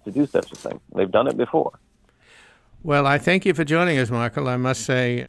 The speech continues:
Speaker 2: you know, I, I, I hate being in a, a, duped by government propaganda, when it, particularly when it comes from your own government. <laughs> But
Speaker 1: Yeah, well, I mean, you know,
Speaker 2: that's a
Speaker 1: welcome to the club. Look, I've, I've been told no so many times from U S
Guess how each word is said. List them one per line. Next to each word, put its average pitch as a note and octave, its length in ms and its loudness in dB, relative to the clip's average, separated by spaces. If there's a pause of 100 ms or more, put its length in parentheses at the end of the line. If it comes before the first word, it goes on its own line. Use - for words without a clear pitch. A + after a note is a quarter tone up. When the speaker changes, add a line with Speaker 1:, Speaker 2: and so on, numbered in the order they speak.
Speaker 2:
you B2+ 140 -4
know, A#2+ 120 -2
I, A2+ 120 -2
I, B2 320 -6
I - 20 0
hate D3 320 -2
being C3 300 0
in A2+ 160 -2
a, A#2 80 -6 (160)
a, B2+ 140 -4 (520)
duped D3+ 520 4
by A#2 280 2
government A#2+ 520 0
propaganda, A#2+ 720 -2
when A2 180 -4
it, - 140 -10
particularly B2+ 340 -2
when A#2 140 -2
it - 80 -12
comes B2 240 -4
from A#2+ 140 -2
your A#2+ 120 -2
own A#2 200 -2
government. A2 460 -4 (160)
<laughs> - 280 -4 (220)
But - 200 0 (600)
Speaker 1:
Yeah, C#3+ 220 0
well, C3 280 0
I C3+ 60 -10
mean, C#3+ 120 -2
you C#3+ 60 0
know, C3 120 2
Speaker 2:
that's C3+ 140 0
a - 20 0
Speaker 1:
welcome D#3+ 300 2
to D3+ 100 -2
the C3 100 -4
club. A#2+ 320 -6
Look, A#2+ 220 -6
I've, C3+ 260 4
I've - 260 2
been D3 140 -4
told B2+ 280 2
no A#2+ 300 4 (100)
so B2+ 120 0
many B2+ 200 0
times A2 560 0
from G#2+ 180 -4
U A2 180 2
S G#2+ 100 4